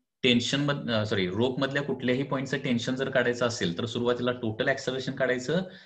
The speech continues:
आणि tension जिथं आहे ना ते tension काढण्यासाठी त्याच्या पाठीमागचं mass फक्त घ्यायचं into acceleration करायचं.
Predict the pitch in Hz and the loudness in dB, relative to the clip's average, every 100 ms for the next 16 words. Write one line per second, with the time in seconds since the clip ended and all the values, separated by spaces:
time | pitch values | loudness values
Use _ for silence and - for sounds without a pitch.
0 | - - 117 123 - 123 117 - 143 143 | -8 0 0 0 0 2 4 2 0 0
1 | 139 127 131 127 131 131 - - - 113 | -2 0 2 2 2 -2 -6 -6 0 2
2 | 120 127 127 127 127 120 143 135 117 123 | 2 0 2 2 0 0 0 0 0 2
3 | 120 - 123 120 139 131 101 - 110 - | 0 2 -2 -2 -2 0 -2 -2 -10 -2
4 | 156 190 - 107 101 139 131 110 143 143 | -2 -2 -2 0 0 0 -2 0 -2 -2
5 | 98 90 - 87 - - - | -4 -4 -2 -4 -4 -8 -14